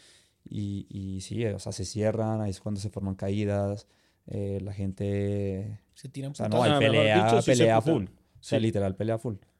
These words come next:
Speaker 3: ¿Cuál es la peor puteada que le han dicho?
Speaker 1: Pues muchas. <laughs> Ah, mentiras, no, no sé, no, no me acuerdo de, de alguna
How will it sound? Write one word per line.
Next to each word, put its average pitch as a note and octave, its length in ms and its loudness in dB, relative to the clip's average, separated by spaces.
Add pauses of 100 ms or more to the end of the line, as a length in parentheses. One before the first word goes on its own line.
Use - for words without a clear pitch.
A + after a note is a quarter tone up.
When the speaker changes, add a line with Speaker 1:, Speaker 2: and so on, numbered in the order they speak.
(120)
Speaker 3:
¿Cuál B2+ 200 0
es A#2+ 60 0
la C3+ 140 -2
peor B2+ 180 -6
puteada B2 340 -8
que A#2+ 80 -12
le A#2 60 -8
han A2 80 -12
dicho? - 200 -18 (800)
Speaker 1:
Pues - 180 -12
muchas. - 500 -6
<laughs> - 580 -2
Ah, G2+ 120 -2
mentiras, G#2+ 320 -2
no, A2 200 0
no A2 100 0
sé, A2 300 0
no, G#2+ 220 -2
no G#2+ 180 -2
me A2 40 0
acuerdo A2 360 -2
de, A#2 160 0
de A2+ 80 -2
alguna G#2+ 640 -4